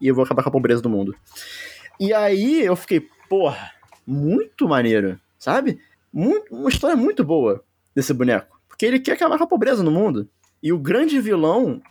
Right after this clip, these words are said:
é o capitalista. E eles basicamente tomam os meios de produção na cidade, fazem uma revolução na cidade.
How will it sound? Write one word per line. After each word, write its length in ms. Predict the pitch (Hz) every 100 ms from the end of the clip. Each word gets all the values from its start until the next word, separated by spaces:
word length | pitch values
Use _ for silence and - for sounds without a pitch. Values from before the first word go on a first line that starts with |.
| -
é 80 | 151
o 60 | -
capitalista. 600 | 226 - 349 330 - - _ _
E 160 | 156 165
eles 160 | 190 202
basicamente 600 | 165 - - 196 240 -
tomam 280 | 220 262
os 80 | 233
meios 220 | 170 165
de 60 | 165
produção 440 | 170 165 - 165
na 100 | 170
cidade, 460 | 170 - - - 123
fazem 260 | - 127 147
uma 80 |
revolução 360 | 170 160 202 -
na 80 | 262
cidade. 320 | 107 - -